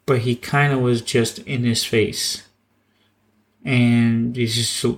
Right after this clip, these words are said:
he just won. So when I watched the second fight, Israel Adesanya was way more aggressive, which I'm assuming that has to be what happened the first time where he got the, um,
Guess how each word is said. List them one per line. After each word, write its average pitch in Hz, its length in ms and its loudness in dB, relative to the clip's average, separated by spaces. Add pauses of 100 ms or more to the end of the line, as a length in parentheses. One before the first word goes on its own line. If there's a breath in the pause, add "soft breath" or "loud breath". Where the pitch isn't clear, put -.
(440)
he - 180 -2
just 113 260 2
won. 104 360 2 (640 loud breath)
So 123 200 2
when 113 160 0
I 107 140 -4
watched 113 260 -4
the - 60 -6
second 127 440 0
fight, - 480 -4 (160)
Israel 127 360 0
Adesanya 113 560 0
was 107 440 -2
way 127 760 2
more 113 340 -2
aggressive, 110 800 -2 (140)
which 127 340 0 (260)
I'm 131 420 -4
assuming 131 720 2
that 117 120 0
has 117 300 0
to 117 80 -4
be 113 320 0 (420 loud breath)
what 127 140 -2
happened 113 380 0
the - 40 -16
first 143 400 2
time 110 520 -2
where 113 520 4
he 117 220 2
got 110 360 0
the, 110 200 2
um, 107 460 -4